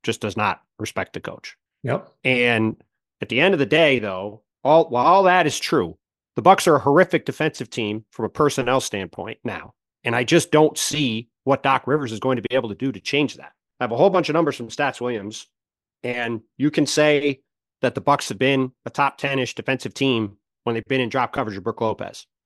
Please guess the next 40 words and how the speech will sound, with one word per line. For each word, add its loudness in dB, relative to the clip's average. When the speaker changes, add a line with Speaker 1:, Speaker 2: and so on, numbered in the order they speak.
Speaker 1:
But -2
the -12
key 2
number 6
to 2
me -2
of -14
all 6
the -6
various -4
stats -10
they -6
have -8
is -8
the -10
Bucks 2
were 0
third 6
defensively -2
guarding 4
on-ball 4
screens -4
last -8
year, -8
according -2
to -6
Second -4
Spectrum, -10
which -8
basically 2
means 0
their -4
guards 2
did -2
a -4
good -2
job 2
getting 0
over -4
screens, -12